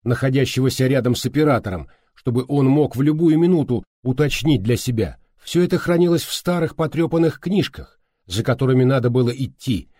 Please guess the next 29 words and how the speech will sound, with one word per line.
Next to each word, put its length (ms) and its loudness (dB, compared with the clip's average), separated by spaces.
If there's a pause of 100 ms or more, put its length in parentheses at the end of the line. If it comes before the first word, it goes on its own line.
(160)
которые 440 2
надо 320 0
было 220 0
изучать, 720 -4 (240)
смотреть 500 0
засаленные 560 2
страницы. 640 -4 (560)
Все 240 0
это 220 0
производило 640 0
довольно 360 2
убогое 540 2
впечатление. 720 -10 (480)
Мне 180 2
казалось, 440 0
что 220 -4
впечатление 760 0
этой 380 -6
убогости 720 -6 (540)
испытывают 640 -2
очень 300 0
немногие 520 2
люди. 340 -8 (1080)
Как-то 300 -4
мне 180 2
попал 360 -2
в 80 -4
руки 260 0
один 400 0